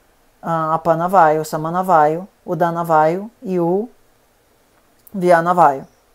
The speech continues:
Não tô fazendo aqui as pronúncias certinhas e tal, mas que seja, ok? Então a ideia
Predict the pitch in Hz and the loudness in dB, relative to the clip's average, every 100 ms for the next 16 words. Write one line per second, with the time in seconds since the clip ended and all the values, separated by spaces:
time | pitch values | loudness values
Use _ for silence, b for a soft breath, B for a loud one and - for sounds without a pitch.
0 | _ _ 269 269 240 196 190 170 175 165 | _ _ -8 -6 -4 -4 -6 -6 -8 -8
1 | 160 156 156 165 - 156 - 160 151 151 | -10 -10 -12 -14 -12 -14 -14 -16 -14 -10
2 | 175 185 - 160 135 _ _ _ _ - | -10 -10 -14 -18 -18 _ _ _ _ -18
3 | 180 202 262 b b b b b b b | -8 -8 -8 b b b b b b b
4 | _ _ _ _ _ _ 202 240 277 285 | _ _ _ _ _ _ -4 0 2 2
5 | 247 208 175 196 196 | 2 4 4 4 2